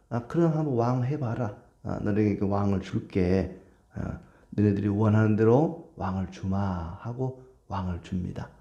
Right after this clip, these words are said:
아, 마치 탕자가 "아버지, 아버지 죽으면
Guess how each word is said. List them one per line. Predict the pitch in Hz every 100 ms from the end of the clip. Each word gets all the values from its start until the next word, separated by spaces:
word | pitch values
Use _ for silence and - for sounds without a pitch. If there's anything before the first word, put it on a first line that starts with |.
| _ _ - - - - - - -
아, | - - -
마치 | 113 - 135 135 127 82 - - -
탕자가 | - 147 143 117 104 110 151 160 - _
"아버지, | - 95 104 117 101 80 - - _ _
아버지 | 107 110 117 113
죽으면 | - 107 117 110 101 92